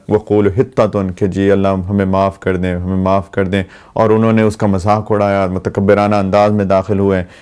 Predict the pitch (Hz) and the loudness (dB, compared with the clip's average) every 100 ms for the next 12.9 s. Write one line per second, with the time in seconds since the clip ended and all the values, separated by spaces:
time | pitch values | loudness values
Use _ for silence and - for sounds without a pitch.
0 | - _ _ _ 110 107 101 95 - 117 | -20 _ _ _ 2 2 2 -2 -2 0
1 | 117 104 120 117 120 120 147 139 - 101 | 2 4 2 2 -4 -2 0 0 0 -4
2 | 87 - _ - 165 185 165 117 110 113 | -4 -14 _ -2 0 2 2 0 0 0
3 | 127 110 110 107 107 104 101 95 90 - | 0 -2 -2 0 -2 -2 -2 -2 -2 -10
4 | _ _ _ 127 143 151 107 113 113 104 | _ _ _ 0 2 2 2 0 2 0
5 | 98 _ _ 117 107 107 107 104 113 113 | -2 _ _ 2 2 2 0 0 0 0
6 | 107 98 107 101 95 - _ _ 95 95 | 0 0 0 0 -2 -8 _ _ -2 0
7 | 95 - - - - - 98 104 104 110 | -2 -4 -6 -6 -8 0 2 2 2 0
8 | 123 139 135 - 151 - 180 175 127 147 | -2 0 0 0 -2 0 0 2 4 4
9 | 151 120 107 - - - - _ _ - | 2 -2 -4 -6 -8 -10 -18 _ _ -2
10 | 123 117 - 107 107 101 _ _ 120 117 | 0 0 0 -2 -2 -4 _ _ 2 4
11 | 113 104 98 - _ - _ _ 123 117 | 2 0 -6 -12 _ -20 _ _ 0 2
12 | 107 139 123 120 - 117 104 104 | 4 4 4 -2 -2 -2 -2 -2